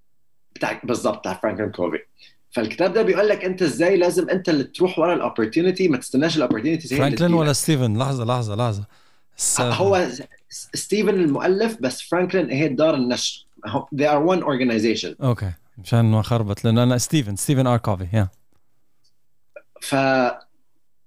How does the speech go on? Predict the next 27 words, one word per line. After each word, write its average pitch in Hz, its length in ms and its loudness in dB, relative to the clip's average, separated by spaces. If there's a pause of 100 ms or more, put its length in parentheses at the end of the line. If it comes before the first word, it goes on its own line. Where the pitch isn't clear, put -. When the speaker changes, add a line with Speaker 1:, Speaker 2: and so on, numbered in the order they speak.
(180)
Speaker 1:
ال 127 320 2
being 196 380 2
proactive - 480 0
إنك 127 260 -2
أنت 170 160 -4
تدور 156 400 2
على 135 480 0
ال، 117 240 -2 (180)
ال، - 300 -4
يعني 95 260 -2
على 131 260 0 (140)
أي 160 180 4
فرصة 147 340 -6
في - 60 -14
الحياة، - 300 -2
ما 160 100 0
تستناش - 420 -4
الفرص 139 320 -2
هي 120 60 2
اللي 101 120 -2
تجيلك. - 260 -2
Speaker 2:
ستيفن 160 300 4
هو 151 160 6
الكاتب، 143 580 0
فرانكلين 135 480 0
كوفي 120 380 0
كو 117 500 -2